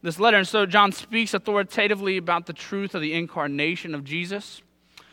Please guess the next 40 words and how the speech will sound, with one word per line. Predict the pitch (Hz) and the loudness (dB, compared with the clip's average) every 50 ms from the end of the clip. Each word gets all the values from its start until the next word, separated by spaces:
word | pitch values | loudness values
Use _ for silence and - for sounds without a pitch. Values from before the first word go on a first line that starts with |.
| - _ _ | -20 _ _
Uh, | - 143 147 156 151 | 4 6 8 8 8
and, | 165 170 165 160 175 175 170 180 185 | 6 4 4 4 2 2 4 2 2
and | 196 208 | 4 4
here's | 254 240 214 | 2 2 2
the | 220 | 2
reason. | 208 214 196 185 185 180 170 | 2 2 2 2 0 -2 -4
That | 196 175 | -2 2
they | 175 202 208 | 4 4 6
needed | 208 220 254 277 277 247 | 6 6 4 4 2 0
to | |
hear | 226 196 - - 262 262 269 | -2 -2 -2 -2 0 0 0
this | 226 226 226 208 | 0 -2 -4 -4
doctrine, | - - 214 202 208 226 226 - 220 196 185 185 185 175 - - - - - - - | 0 2 4 4 4 4 2 0 -2 -4 -2 -2 -4 -6 -10 -14 -20 -20 -20 -8 -2
uh, | - 160 147 | 0 2 2
of | 160 170 156 | 2 0 0
Jesus | 143 165 220 247 240 180 190 175 - | 0 0 2 2 2 0 -2 -4 -6
because | 180 180 - 202 180 160 | -8 -2 -2 -2 0 2
they | 196 202 | 2 2
had | 190 | 2
begun | 170 185 165 151 208 240 247 247 | 2 -2 -2 0 2 2 2 2
to | 226 208 | 0 -2
hear | - - - 240 240 233 220 208 190 180 180 165 - - _ _ _ _ | -2 -4 -2 0 2 4 4 4 4 2 -2 -6 -10 -14 _ _ _ _
false | - - 208 214 202 196 - | -6 2 4 4 4 4 0
teachings, | - - 247 240 214 - 156 131 117 113 | -4 -4 -4 -4 -2 -4 -6 -6 -2 2
right? | 151 160 160 | 2 4 4
They | 180 180 | 4 2
had | 175 | 2
begun | 180 190 190 247 240 | 2 0 0 2 2
to | 226 208 | 0 0
hear | - 220 220 208 | 0 2 2 2
false | 202 - - 214 214 214 208 | 2 2 4 4 4 4 4
teachers, | - - - 233 220 - - 202 190 170 - - - - - - - | -2 -6 -4 -4 -4 -4 -4 -6 -6 -6 -8 -12 -18 -20 -20 -6 2
uh, | - 170 170 165 | 4 6 6 6
that | 170 185 180 | 6 6 4
would | 185 175 151 | 4 2 -2
deny | 175 165 170 180 190 190 202 214 220 220 214 | -4 -6 0 2 4 4 6 6 6 4 4
the | 196 190 | 2 0
materiality | 180 180 175 - - 208 190 175 170 165 165 156 151 143 143 131 | -2 -4 -4 -4 -2 -2 0 0 2 2 2 2 0 0 -2 -4
of | 120 113 | -6 -6
Jesus. | 117 131 123 117 95 95 - - - - - - - - | -8 -8 -8 -8 -10 -12 -18 -20 -20 -20 -20 -20 -20 -20